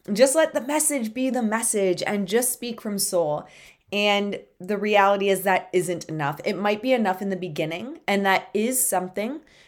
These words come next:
that I say to my clients that are brand new to business and they're not even used to getting a message out, because I can't help <laughs> refine something that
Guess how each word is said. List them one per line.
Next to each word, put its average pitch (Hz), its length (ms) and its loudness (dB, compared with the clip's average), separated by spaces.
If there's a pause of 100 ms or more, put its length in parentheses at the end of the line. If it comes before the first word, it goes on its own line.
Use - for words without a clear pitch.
(100)
that 202 100 2
I 202 80 8
say 202 240 2
to 214 80 0
my 214 160 4
clients 185 460 -4
that 180 160 4
are 170 80 4
brand 190 500 2
new 208 140 2
to 190 60 2
business 208 580 0 (400)
and 202 180 2
they're 202 100 2
not 202 300 6
even 220 240 2
used 202 240 -4
to 190 60 -6
getting 180 260 0
a 175 40 -4
message 156 460 -2
out, - 280 -2
because 190 240 -2
I 196 80 6
can't 269 300 -4
help 269 240 -4
<laughs> 214 100 -2
refine 277 480 0
something 247 640 -4 (300)
that 196 420 6